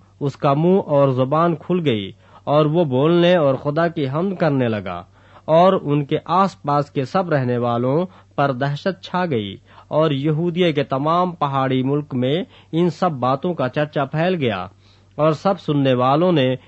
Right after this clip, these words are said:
ان کو دل میں سوچ کر کہا، "تو یہ لڑکا کیسا ہونے والا ہے؟" کیونکہ خدا کا ہاتھ اس پر تھا۔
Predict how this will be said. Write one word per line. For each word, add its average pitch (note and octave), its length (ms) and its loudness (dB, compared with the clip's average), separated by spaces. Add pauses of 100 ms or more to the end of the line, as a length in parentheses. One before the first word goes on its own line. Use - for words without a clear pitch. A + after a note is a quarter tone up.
(140)
ان C3+ 200 -4
کو C#3 140 -2
دل F3 220 0
میں D3+ 180 2
سوچ D#3+ 380 -2
کر A#2+ 220 -4
کہا، B2 420 -4 (640)
"تو F3+ 320 0
یہ F3 340 0
لڑکا E3 520 0 (200)
کیسا F#3+ 300 0
ہونے D3+ 280 2
والا A2 340 -2
ہے؟" G2 240 -10 (400)
کیونکہ F3+ 560 2
خدا D#3 360 0
کا F3 160 -2
ہاتھ C3+ 440 0
اس D3 240 -10
پر D3+ 120 -4
تھا۔ D3 400 -2